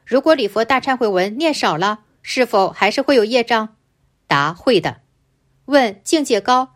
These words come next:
而经常忏悔，甚至对一件没有的罪业的事也忏悔，是否反而有功德？答：经常忏悔不是功德，是消业障消得快，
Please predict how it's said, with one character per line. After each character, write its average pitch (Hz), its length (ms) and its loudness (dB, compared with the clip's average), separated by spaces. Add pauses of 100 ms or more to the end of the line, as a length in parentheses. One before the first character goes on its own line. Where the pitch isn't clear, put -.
而 208 160 0
经 262 160 -4
常 233 160 -6
忏 240 240 -2
悔， 165 320 -4 (200)
甚 240 280 0
至 214 180 0
对 240 160 -4
一 226 100 -4
件 220 220 -2
没 214 100 -4
有 247 140 0
的 185 100 -2
罪 240 200 -4
业 220 160 0
的 190 100 0
事 185 360 -4 (160)
也 202 120 0
忏 269 260 -2
悔， 190 300 -2 (160)
是 330 240 -2
否 196 180 0
反 196 160 -2
而 233 120 0
有 175 120 0
功 240 220 -4
德？ 165 280 -4 (680)
答： 156 320 -2 (260)
经 294 180 0
常 170 220 -6
忏 202 240 -2
悔 165 400 -6
不 185 140 0
是 202 160 -2
功 190 200 -2
德， 135 280 -8 (400)
是 214 160 0
消 226 200 2
业 214 200 -2
障 160 200 -2
消 202 200 -4
得 151 100 -6
快， 180 320 -4